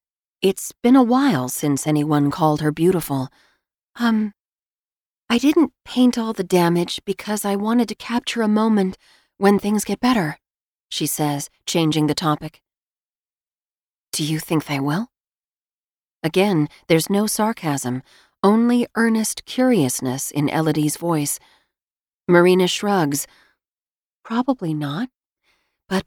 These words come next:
people need some hope to keep moving forward." Elodie tilts her head, considering. "What about the blank faces, then?" "Turns out I'm terrible at remembering faces.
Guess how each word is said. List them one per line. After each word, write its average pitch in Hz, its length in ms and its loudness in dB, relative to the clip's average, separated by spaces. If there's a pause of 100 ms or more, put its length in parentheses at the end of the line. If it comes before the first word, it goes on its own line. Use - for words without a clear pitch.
(120)
people 220 340 -4
need 208 320 2
some 214 280 0
hope 262 380 0
to - 120 -8
keep - 260 -8
moving 160 320 0
forward." 165 500 -4 (1300)
Elodie 214 480 2
tilts - 380 -10
her 196 120 -2
head, 170 480 -4
considering. 151 640 0 (1400)
"What 185 240 4
about 190 280 2
the 160 240 2 (100)
blank 190 280 4
faces, 208 560 2
then?" 143 260 -6 (1400)
"Turns 277 300 6
out 277 160 6
I'm 269 200 6
terrible 247 500 4
at 160 100 -4
remembering 170 480 4
faces. 180 560 -2